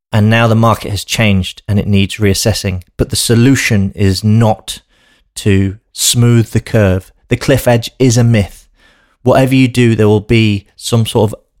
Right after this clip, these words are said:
barrier to growth. The idea that growth is, <laughs> I mean, the idea that growth is the objective is fundamentally part of the problem. What's wrong with just getting to a certain size and going, "We make enough beer and we, we make a good living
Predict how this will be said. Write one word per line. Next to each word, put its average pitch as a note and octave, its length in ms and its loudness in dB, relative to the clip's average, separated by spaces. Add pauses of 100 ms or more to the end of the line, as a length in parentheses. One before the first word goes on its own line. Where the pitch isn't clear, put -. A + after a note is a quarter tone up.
(220)
barrier G#2+ 540 0 (160)
to A#2+ 140 -2
growth. G#2+ 560 -2 (800)
The B2 100 2
idea A#2+ 720 2
that - 440 -6
growth A2+ 540 0
is, - 260 -4 (280)
<laughs> - 180 -20
I - 40 -4
mean, G2+ 200 0 (200)
the C#3 100 0
idea B2 220 2
that G2+ 120 -2
growth A2+ 380 0
is G2+ 180 -6
the G2 260 -4 (240)
objective G2+ 760 -4
is A#2 200 2
fundamentally A2 760 0
part G2+ 300 -2
of F#2+ 60 -10
the G2 60 -8
problem. G2+ 520 -4 (240)
What's B2 180 -2
wrong B2+ 200 2
with A2 120 0
just G#2+ 160 -6
getting A2 220 0
to - 100 -8
a G2+ 40 -6
certain G#2+ 340 0
size G#2 280 0
and G#2+ 80 -2
going, G2+ 200 2
"We G2+ 100 2
make G#2+ 240 0
enough G2+ 200 -2
beer A#2 320 0 (100)
and G2 240 -2
we, G2 300 -4
we G#2+ 100 -6 (120)
make G#2 300 -4
a A#2 40 -6
good A2 180 0
living G#2 340 0